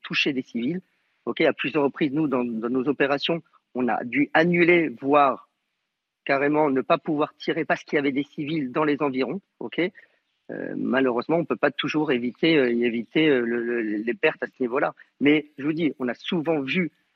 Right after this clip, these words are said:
euh, des terroristes du Hamas tirer depuis des écoles, depuis des hôpitaux. Euh, l'exemple de l'hôpital Al-Shifa, où quand on a voulu évacuer les civils,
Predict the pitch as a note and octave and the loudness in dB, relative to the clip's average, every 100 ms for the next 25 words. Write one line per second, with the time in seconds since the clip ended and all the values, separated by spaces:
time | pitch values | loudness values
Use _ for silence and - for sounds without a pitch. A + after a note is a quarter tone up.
0 | _ _ A#2 A2+ A2 A2 A2 A2+ A2 A2 | _ _ -6 -4 -4 -4 -4 -4 -4 -6
1 | G#2 A#2 A2 - C3+ C#3+ B2+ C3 C3 C#3+ | -4 -2 -2 -2 0 0 0 0 0 0
2 | - - C#3 C#3+ C#3+ _ - B2+ - A#2+ | -2 0 2 4 2 _ -6 -4 -4 -4
3 | B2+ C3+ - C#3+ F3+ - _ A2+ B2+ - | -2 -2 0 0 -2 -6 _ -6 -4 -2
4 | C#3 B2+ B2 D#3+ - C3+ D3+ E3+ F#3 _ | -2 0 0 -2 -2 -2 0 0 -2 _
5 | _ _ C3 A#2 A#2+ B2 C3 B2+ E3 C#3 | _ _ -8 -4 -2 0 0 0 0 2
6 | C3+ B2+ - B2 C#3+ C#3+ B2+ C3+ C3 E3+ | 0 0 -4 -2 0 2 2 0 0 -2
7 | D#3 D#3+ D#3 C3+ C3+ - D3 C3+ C3+ C3 | 0 2 4 2 -2 -4 -2 -2 -4 -4
8 | C#3+ C3+ E3 D#3 F3+ E3+ - C3+ D3 - | -8 -8 -8 -6 -4 -4 -2 0 -2 -2
9 | E3+ C#3 - - C#3+ E3+ C3 | -2 -2 -6 -14 -8 -4 -4